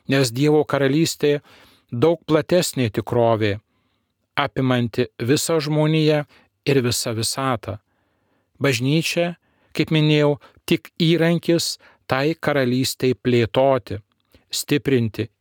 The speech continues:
ir įtvirtinti. Kad žmonėms būtų lengviau suprasti, kas yra Dievo karalystė,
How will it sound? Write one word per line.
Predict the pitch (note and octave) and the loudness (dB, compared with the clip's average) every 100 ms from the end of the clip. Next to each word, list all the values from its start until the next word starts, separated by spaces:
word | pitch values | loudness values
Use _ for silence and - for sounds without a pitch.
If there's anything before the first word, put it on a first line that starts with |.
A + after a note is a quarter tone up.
| _ | _
ir | C#3 C3 | -2 0
įtvirtinti. | A#2 C3 C3+ - G#2+ G2 G#2+ A2 _ _ _ _ _ _ _ _ _ _ _ _ - - - _ _ _ _ _ _ - | 0 2 0 0 -6 -8 -12 -18 _ _ _ _ _ _ _ _ _ _ _ _ -20 -20 -20 _ _ _ _ _ _ -2
Kad | E3+ | -2
žmonėms | F3 F#3 G#3+ G3 F3 | 2 2 4 2 2
būtų | G3+ G#3 F3+ D#3+ | 0 2 0 0
lengviau | - D3+ D#3+ D#3 F3+ | -2 -2 0 2 2
suprasti, | - D3 F3 G3+ - - C3+ A2+ - _ _ _ _ _ _ _ _ _ _ _ - - - _ | 0 -4 -2 -2 -2 -4 -4 -4 -10 _ _ _ _ _ _ _ _ _ _ _ -20 -20 -20 _
kas | E3+ D#3+ - | -2 0 0
yra | E3 D#3+ | 0 2
Dievo | E3 E3+ D3+ | 2 2 2
karalystė, | - D3 D#3 G#3 G3 - C#3+ A#2+ | 2 0 2 2 0 -2 0 0